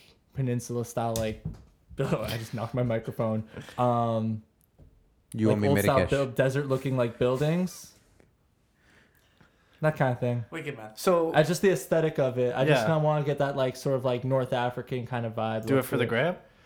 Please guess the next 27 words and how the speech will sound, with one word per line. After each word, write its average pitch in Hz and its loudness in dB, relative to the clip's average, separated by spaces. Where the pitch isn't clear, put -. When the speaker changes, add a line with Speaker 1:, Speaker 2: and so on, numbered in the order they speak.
Speaker 1:
Uh, 185 2
I 156 2
mean 180 2
Speaker 2:
Yeah, 147 4
would 156 0
you, 180 2
would 156 -2
you, 160 -8
if, 117 -2
if 139 -4
you 175 2
went 170 4
Speaker 1:
Would 151 6
Speaker 2:
to 151 6
Speaker 1:
I 156 4
Speaker 2:
the 165 0
place 139 2
that - 0
Speaker 1:
Instagram? - 2
Speaker 2:
you 120 2
wanted 110 0
to - -10
go, 101 -6
yeah, 107 2
would 101 -2
you 110 0
Instagram? 139 -6